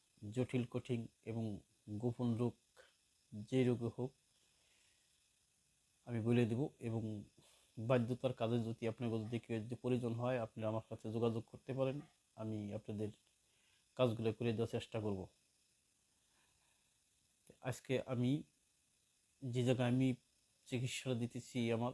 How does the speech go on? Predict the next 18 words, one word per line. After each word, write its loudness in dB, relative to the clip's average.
এই -4
জায়গাটা 2
দেখতেছেন, -4
আমি 0
একটা 0
ঘরের -2
মধ্যে -2
বসা, -4
এটি -4
আমার, -2
আমার 0
বসার -2
স্থান। -4
আমাদের 0
ঠিকানাটা 2
আমি 4
বলে 2
দিতেছি, -4